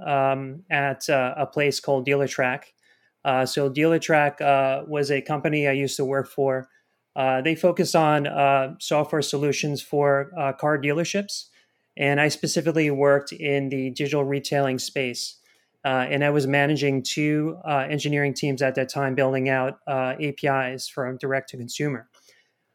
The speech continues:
Um, and, um, at the time, you know, we were delivering quite a bit of,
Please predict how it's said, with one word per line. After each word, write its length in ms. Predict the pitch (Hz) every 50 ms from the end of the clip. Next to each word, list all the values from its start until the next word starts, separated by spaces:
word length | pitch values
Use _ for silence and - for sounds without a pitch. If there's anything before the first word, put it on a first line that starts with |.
| _ _ _ -
Um, 380 | 143 143 143 139 139 143 - -
and, 380 | 156 151 156 156 156 156 156 151
um, 360 | 165 160 160 160 156 151 -
at 200 | - 165 175 -
the 100 | 214 208
time, 300 | 208 202 190 190 190 185
you 80 | 185 175
know, 220 | 165 160 160 156
we 220 | 156 151 160 160
were 240 | 160 160 160 156 156
delivering 760 | 143 143 - 151 156 175 165 175 180 170 170 165 160 160 151
quite 400 | - - - 160 160 170 165 -
a 80 | 170 156
bit 280 | 139 160 156 151 147 160
of, 440 | 160 151 147 147 147 139 131 -